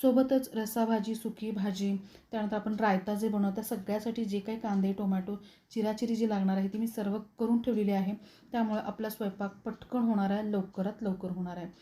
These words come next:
आणि कांदा, अ, टोमॅटो आपल्याला खिसून लागणार आहे, ते सुद्धा मी खिसून घेतलेलं आहे. तर तिन्ही बर्नरवरती ते काम चालू आहे. इकडं आपलं सर्व, अ, तयारी चालू आहे. पालकसुद्धा आता ब्लांच झालेला आहे,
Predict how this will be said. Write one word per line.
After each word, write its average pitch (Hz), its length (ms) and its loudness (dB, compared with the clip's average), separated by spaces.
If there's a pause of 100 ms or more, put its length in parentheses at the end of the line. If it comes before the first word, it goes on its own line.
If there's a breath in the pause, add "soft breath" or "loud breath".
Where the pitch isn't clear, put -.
(240 loud breath)
आणि 233 140 2
कांदा, 214 400 0
अ, 208 240 0
टोमॅटो 202 300 2
आपल्याला 226 320 2
खिसून 220 280 -4
लागणार 208 320 0
आहे, 214 140 -6
ते 208 80 0
सुद्धा 190 260 -4
मी 240 180 2 (360 loud breath)
खिसून 240 300 -2 (100)
घेतलेलं 190 420 0
आहे. 180 280 0 (320 loud breath)
तर 262 60 0
तिन्ही 262 300 6
बर्नरवरती 247 560 2 (120)
ते 233 80 -4
काम 233 200 0
चालू 226 240 -2
आहे. 214 180 -2
इकडं 208 320 -4
आपलं 202 300 -2 (340 loud breath)
सर्व, 208 220 -4 (360)
अ, 208 60 -2 (100)
तयारी 202 260 2
चालू 214 280 0
आहे. 214 460 0 (180)
पालकसुद्धा 202 580 0
आता 208 200 -4
ब्लांच 196 580 -2
झालेला 202 300 0
आहे, 208 220 0